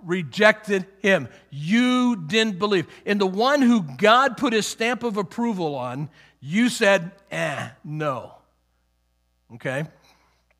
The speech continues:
But then God raised him up,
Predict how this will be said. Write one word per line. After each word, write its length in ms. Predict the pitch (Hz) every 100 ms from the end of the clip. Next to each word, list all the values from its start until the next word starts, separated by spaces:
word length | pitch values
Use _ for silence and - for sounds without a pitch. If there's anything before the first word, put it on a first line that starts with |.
| _ _ _ _ _ _ _ _ _ _ _ _ _
But 100 | 208
then 160 | 233 226
God 320 | 214 277 254
raised 280 | 240 254 170
him 120 | 208
up, 280 | 226 226 -